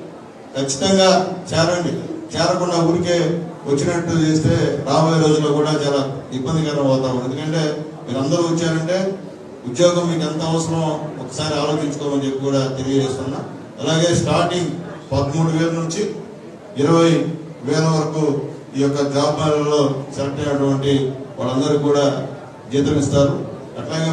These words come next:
ముఖ్యంగా ఐదో క్లాస్ నుంచి డిగ్రీ, ఎంబీఏ,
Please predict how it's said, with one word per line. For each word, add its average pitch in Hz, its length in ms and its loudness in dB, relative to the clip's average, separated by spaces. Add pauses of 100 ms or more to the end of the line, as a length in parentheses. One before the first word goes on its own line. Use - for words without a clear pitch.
ముఖ్యంగా 165 420 0 (1120)
ఐదో 165 160 4 (100)
క్లాస్ 165 320 2
నుంచి 139 240 -2 (1040)
డిగ్రీ, 156 340 2 (220)
ఎంబీఏ, 147 400 2